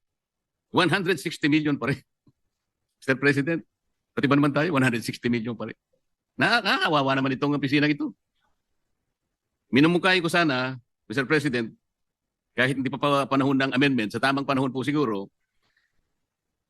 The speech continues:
tapyasin na lang po natin itong, ah, confidential fund ng Office of the Secretary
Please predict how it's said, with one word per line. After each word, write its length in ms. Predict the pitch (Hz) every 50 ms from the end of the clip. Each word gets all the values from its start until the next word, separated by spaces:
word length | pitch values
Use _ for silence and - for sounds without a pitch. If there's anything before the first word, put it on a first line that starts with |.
| _ _ _ _
tapyasin 320 | 110 117 147 151 165 156 160
na 80 | 165
lang 80 | 175 170
po 80 | 160 170 170
natin 240 | 175 175 165 175 170
itong, 320 | 175 - 185 185 185 180
ah, 120 | 175 175 170 -
confidential 480 | 151 147 - 139 127 156 151 151 165 160 -
fund 160 | 165 165 147
ng 160 | 143 147 139
Office 320 | 160 151 156 151 127 156 147
of 80 | 135
the 80 | - 131
Secretary 640 | 147 156 147 156 139 160 160 143 127 117 117 113